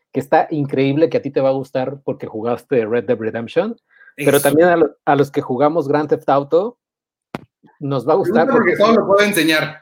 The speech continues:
Speaker 2: Aquí está mi, de este. <laughs>
Speaker 1: Porque hay una app a la que se mete Aaron Paul en el
Speaker 2: Ah.
Speaker 1: mundo real, que es como, ¿quieres hacerte rico rápido? Bueno, o sea, ¿quieres, quieres ganar dinero? Porque hacerte rico suena feo.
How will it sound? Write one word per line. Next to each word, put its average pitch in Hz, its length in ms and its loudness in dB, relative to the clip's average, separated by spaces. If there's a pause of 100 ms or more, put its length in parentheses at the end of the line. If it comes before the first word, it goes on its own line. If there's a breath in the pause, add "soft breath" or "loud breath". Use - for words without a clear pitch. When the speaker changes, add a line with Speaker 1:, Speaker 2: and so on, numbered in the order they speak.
Speaker 2:
Aquí 143 220 -12
está 156 180 -6
mi, 123 280 -6
de 120 160 -10
este. - 300 -14
<laughs> - 1000 -14 (560)
Speaker 1:
Porque 160 260 2
hay 196 200 0
una 196 180 -2
app 180 380 -2 (480)
a 147 100 -6
la 131 140 -6
que 131 100 -6
se 123 140 -10
mete 143 260 -4
Aaron 139 280 -2
Paul 160 300 -4 (200)
en 120 180 -10
el 117 60 -10
Speaker 2:
Ah. 143 100 -6
Speaker 1:
mundo 139 180 -2
real, 131 360 -6 (180)
que 131 200 -2
es 135 120 -4
como, 127 500 0
¿quieres 180 240 -4
hacerte 165 760 2
rico 143 840 2 (800)
rápido? 170 520 -4
Bueno, 139 200 0
o - 20 -8
sea, 131 200 -4
¿quieres, 190 320 2 (180 soft breath)
quieres 214 200 6
ganar 170 220 4
dinero? 165 320 4
Porque - 180 -2
hacerte 156 280 -2
rico 143 240 -6
suena 123 220 -14
feo. 101 200 -16